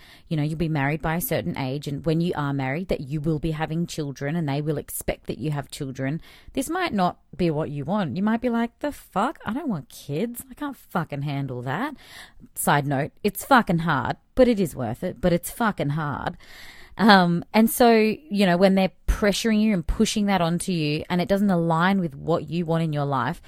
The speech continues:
creates that inner conflict again. Um, other expectations may be that you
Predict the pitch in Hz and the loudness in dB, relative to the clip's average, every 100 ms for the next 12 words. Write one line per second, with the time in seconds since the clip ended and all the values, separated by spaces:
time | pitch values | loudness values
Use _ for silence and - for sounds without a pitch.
0 | - _ - - 185 151 123 - 135 - | -20 _ -20 -6 -2 -2 -4 -6 -6 -4
1 | 147 127 208 240 - 147 - 147 175 131 | -6 -6 -4 -4 -4 -6 -6 -4 -4 -4
2 | - - - - - - 170 175 190 196 | -8 -16 -20 -20 -8 0 0 4 4 4
3 | 185 - 175 - 190 185 - 190 180 180 | 0 -2 -4 -4 -2 -2 -2 -4 -2 -2
4 | 170 165 165 160 160 170 | -2 -2 -2 -4 -2 -2